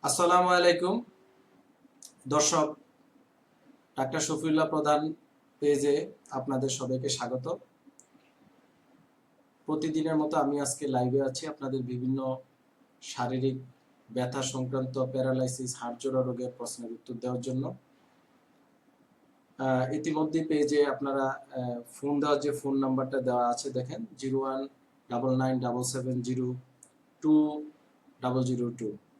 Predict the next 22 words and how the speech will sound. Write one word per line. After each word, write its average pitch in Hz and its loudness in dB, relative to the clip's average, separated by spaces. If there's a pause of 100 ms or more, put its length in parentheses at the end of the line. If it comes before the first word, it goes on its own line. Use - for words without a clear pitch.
(1300)
এই 135 2
নাম্বারে 135 0
আপনারা 135 -2
ফোন 131 -4
দিতে 131 0
পারেন। 143 -2 (3250)
আহ, 135 0
বরাবরের 175 6
মতোই 175 2
আমি 147 0
আজকে 156 0
বিষয় 147 0
রে-, 151 2
রেখেছি 143 0
হাঁটু, 131 -2
কোমর, 139 0
ঘাড় 127 0
ব্যথা, 131 0
প্যারালাইসিস, 131 0
হাড় 123 -6
জোড়া 131 0
রোগের 127 -2